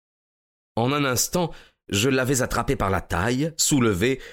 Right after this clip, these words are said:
tandis que Holmes et Pycroft dénouaient les bandes élastiques qui avaient presque disparu entre les plis blanchâtres de la peau. Puis, nous le transportâmes dans l'autre pièce. Il resta là étendu. Sa figure avait le teint plombé de l'ardoise.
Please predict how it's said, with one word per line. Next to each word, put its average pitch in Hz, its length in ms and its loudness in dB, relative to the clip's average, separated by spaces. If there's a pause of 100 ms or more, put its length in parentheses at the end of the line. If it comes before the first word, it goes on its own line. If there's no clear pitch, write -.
(140)
tandis 135 320 0
que - 220 0
Holmes 127 220 2 (160)
et 101 80 2
Pycroft 113 680 -2
dénouaient 107 540 2
les 90 200 4
bandes 95 460 0
élastiques 107 640 -4 (340)
qui 123 200 0
avaient 113 400 2
presque - 500 -2
disparu 107 840 0
entre 98 420 0
les 90 160 2
plis 92 320 -4
blanchâtres 90 1040 0
de 80 100 -2
la 85 160 -2
peau. - 260 -8 (560)
Puis, 135 280 -2 (420)
nous 113 260 2
le 95 200 2
transportâmes 107 840 -2
dans 90 140 0
l'autre 92 260 0
pièce. - 580 -4 (320)
Il 123 140 2
resta 117 380 0
là 110 240 0
étendu. 92 500 -2 (300)
Sa 82 120 -6
figure 107 340 0
avait 95 160 0
le 90 120 0
teint 107 180 -2
plombé 92 320 0
de 87 80 0
l'ardoise. 82 640 0